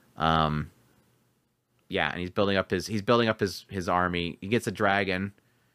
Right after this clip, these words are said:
The dragon goes crazy for a little bit. Get a little bit of closure for the sword hero.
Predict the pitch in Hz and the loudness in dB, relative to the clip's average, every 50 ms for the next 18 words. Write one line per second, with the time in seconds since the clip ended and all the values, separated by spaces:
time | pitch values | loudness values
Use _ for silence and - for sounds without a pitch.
0 | _ _ _ _ _ _ - 101 107 107 107 110 98 101 95 90 - - 98 92 | _ _ _ _ _ _ -4 0 0 2 2 2 0 0 -2 -2 -2 0 0 0
1 | 90 87 85 - 95 90 87 87 85 85 - 85 87 90 85 - _ _ _ _ | 0 -2 -6 -4 -4 -2 -2 -2 -4 -4 -2 0 0 0 0 -4 _ _ _ _
2 | _ _ _ _ _ - 110 107 107 107 90 101 101 98 - - 110 101 101 95 | _ _ _ _ _ 0 2 4 4 2 2 0 -2 -2 0 0 2 2 2 0
3 | 101 95 - - 95 92 - - 98 92 92 92 92 101 87 85 87 85 85 90 | 0 -2 -4 -4 -6 -6 -4 -2 -2 0 0 0 0 -2 0 2 2 2 2 0